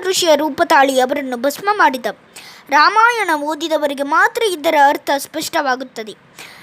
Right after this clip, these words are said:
ನಾವಿಂದು ನಮ್ಮ ಲಾಭಕ್ಕೋಸ್ಕರ, ಆಧುನಿಕತೆಯ ಹೆಸರಿನ ಸೌಲಭ್ಯಗಳಿಗೋಸ್ಕರ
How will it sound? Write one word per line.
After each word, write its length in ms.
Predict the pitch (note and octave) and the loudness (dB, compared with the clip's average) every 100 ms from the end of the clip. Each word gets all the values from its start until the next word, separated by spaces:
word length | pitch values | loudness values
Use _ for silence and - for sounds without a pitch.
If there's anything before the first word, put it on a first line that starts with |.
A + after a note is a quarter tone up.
| - | -4
ನಾವಿಂದು 480 | C#4+ E4 G#4 G#4 F4 | 4 6 4 0 0
ನಮ್ಮ 240 | D#4 D#4 D#4 | 0 0 0
ಲಾಭಕ್ಕೋಸ್ಕರ, 760 | D4 E4+ A4 A4+ F4+ - D4+ D#4 F4+ B3+ - - - | 4 4 2 -4 -10 -8 -4 -2 0 -2 -8 -16 0
ಆಧುನಿಕತೆಯ 960 | C#4 F#4+ A4+ G#4 F4+ - D#4+ C#4+ C#4+ C#4+ A#3 - _ | 0 0 -4 -6 -8 -8 -10 -6 0 0 0 -6 _
ಹೆಸರಿನ 440 | C#4+ D4 F#4 F4+ D#4+ B3+ - _ | -10 -4 -6 -2 0 0 -2 _
ಸೌಲಭ್ಯಗಳಿಗೋಸ್ಕರ 1200 | - E4+ E4 G4+ A4+ G#4 G4+ F4+ D#4+ D4 - D#4 | -4 -4 0 0 2 2 2 0 -2 -4 -4 0